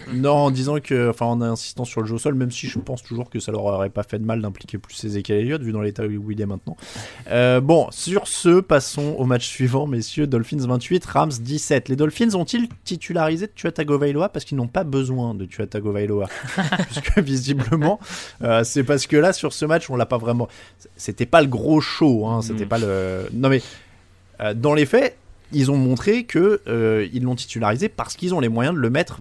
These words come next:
Speaker 2: plus sérieusement dans des bonnes conditions, avec une défense qui a joué sérieux, avec une é-, des équipes spéciales, euh, qui ont apporté quelque chose, parce que mine de rien, ils sont numéro un en défense sur les points encaissés quand même.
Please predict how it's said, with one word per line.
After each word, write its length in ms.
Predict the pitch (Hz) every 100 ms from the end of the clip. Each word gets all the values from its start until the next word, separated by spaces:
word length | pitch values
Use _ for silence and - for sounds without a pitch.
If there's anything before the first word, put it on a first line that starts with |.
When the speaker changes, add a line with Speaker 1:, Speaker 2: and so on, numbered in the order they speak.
| - -
Speaker 2:
plus 160 | 113
sérieusement 460 | 98 95 95 101 185
dans 100 | 127
des 80 | 104
bonnes 160 | 107
conditions, 400 | 107 135 175 220
avec 240 | 110 101 -
une 100 | 110
défense 360 | 113 - 120
qui 60 | 104
a 20 |
joué 160 | 95 95
sérieux, 340 | - 98 185
avec 220 | 170 101
une 160 | 110 104
é-, 100 | 101 -
des 260 | 117 101
équipes 220 | 98 -
spéciales, 500 | - - 131 156 127 - - - -
euh, 140 | 101 101
qui 200 | - 113
ont 100 | 104
apporté 320 | - 101 98
quelque 240 | 95 90
chose, 220 | 101 226 214 - -
parce 160 | 117
que 80 | -
mine 220 | 160 240
de 80 | 196
rien, 240 | 139 208 240
ils 60 |
sont 180 | - 151
numéro 440 | 147 165 165 156
un 60 | 208
en 100 | 151
défense 280 | 131 - -
sur 160 | -
les 80 | 107
points 160 | 139 208
encaissés 400 | 131 131 - 359
quand 160 | 113
même. 180 | 107 101